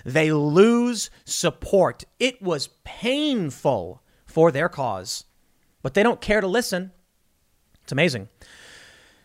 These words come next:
Net support for Black Lives Matter is in the gutter. It's well below where it was over a year and a half ago. Peaking around George, the, the George Floyd incident, the riots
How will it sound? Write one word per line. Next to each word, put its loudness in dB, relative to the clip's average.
Net 2
support 2
for -8
Black 2
Lives -2
Matter -2
is -4
in -4
the -4
gutter. -6
It's -6
well 0
below 2
where 0
it -8
was -2
over 2
a 0
year -4
and -2
a -4
half -4
ago. -6
Peaking -2
around 0
George, -4
the, -8
the -8
George -2
Floyd 0
incident, -8
the 0
riots 0